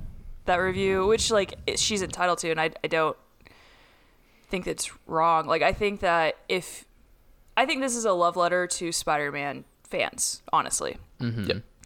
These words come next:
Speaker 1: Like, like,
Speaker 2: Yeah.
Speaker 1: if you are a Spider-Man fan, you're going to enjoy this movie. If you,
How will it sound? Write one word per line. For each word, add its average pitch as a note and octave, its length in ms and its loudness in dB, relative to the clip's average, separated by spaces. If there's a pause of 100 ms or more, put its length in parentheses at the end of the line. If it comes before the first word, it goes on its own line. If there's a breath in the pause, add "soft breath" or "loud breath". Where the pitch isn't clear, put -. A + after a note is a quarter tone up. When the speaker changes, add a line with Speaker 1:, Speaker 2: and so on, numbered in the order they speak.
(120)
Speaker 1:
Like, F3 300 2
like, E3 120 4
Speaker 2:
Yeah. - 140 2
Speaker 1:
if F3+ 100 -4
you G#3 160 2
are A3 140 4
a G#3+ 40 0
Spider-Man E3+ 500 2
fan, D#3 600 -2
you're E3+ 160 -2
going E3 320 2
to D#3+ 200 -4
enjoy D3+ 300 -2
this - 180 -6
movie. - 360 -4 (380 loud breath)
If F#3+ 180 -2
you, F#3+ 360 -2